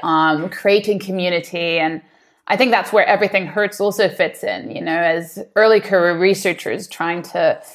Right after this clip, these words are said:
navigate new ideas, maybe in environments that are slightly hostile. Um, the open science community can't really, the importance can't be overstated. And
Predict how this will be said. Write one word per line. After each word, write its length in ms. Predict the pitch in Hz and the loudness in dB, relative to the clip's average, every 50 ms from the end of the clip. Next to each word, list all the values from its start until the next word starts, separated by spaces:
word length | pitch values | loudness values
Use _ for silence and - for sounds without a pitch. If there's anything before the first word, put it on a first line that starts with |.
| - - _ _ _ _ - | -20 -20 _ _ _ _ -8
navigate 880 | 185 185 185 196 202 185 196 185 190 190 180 175 180 165 - - - - | -2 2 2 4 4 2 2 2 2 2 0 0 -2 -4 -6 -10 -8 -6
new 260 | 202 202 214 214 214 | -4 -2 0 2 4
ideas, 880 | 202 180 180 175 180 190 185 185 180 180 180 180 175 165 170 165 - | 4 4 4 2 2 4 4 4 6 4 4 2 0 -4 -8 -10 -4
maybe 260 | 190 190 196 190 190 190 | -2 0 0 2 2 2
in 100 | 180 185 | 2 2
environments 600 | 180 180 170 175 165 175 180 180 175 175 180 - | 0 0 2 4 4 4 4 2 0 -4 -6 -6
that 100 | - - | -4 -2
are 80 | 165 185 | -2 -2
slightly 380 | 175 - 185 185 - - 185 | 0 2 2 2 2 0 -4
hostile. 1000 | 196 - - 196 190 - - - 175 175 185 185 185 135 143 170 175 160 - - - | -4 -2 -2 -2 -2 -2 -2 0 2 2 4 4 4 4 2 2 2 0 0 -2 0
Um, 480 | 175 185 180 180 170 175 180 180 165 - _ _ _ _ _ _ _ | 2 4 6 6 4 2 -2 -8 -12 -14 _ _ _ _ _ _ _
the 100 | - 220 | 2 4
open 160 | 233 226 226 | 4 2 2
science 260 | 202 - 233 214 196 - | 2 2 2 2 0 -2
community 640 | - 196 190 196 202 202 190 - 180 170 165 143 - | -4 -2 -2 0 0 -2 -2 -4 -4 -4 -2 -4 -4
can't 200 | - - - - | -2 0 0 2
really, 220 | 160 202 190 185 180 | 4 4 4 4 4
the 100 | 202 185 | 4 2
importance 460 | 190 - - - 294 - 240 247 - | 0 2 4 4 4 4 2 -4 -6
can't 320 | - - 202 208 - - | -4 -4 -4 -4 -2 -2
be 140 | 185 175 143 | 0 2 4
overstated. 800 | 180 185 147 147 - - - 175 180 190 185 - 185 123 123 131 | 4 4 2 0 -4 -2 0 0 0 0 0 -2 -4 -4 -2 0
And 280 | 120 - 196 92 - | 0 0 0 -2 -6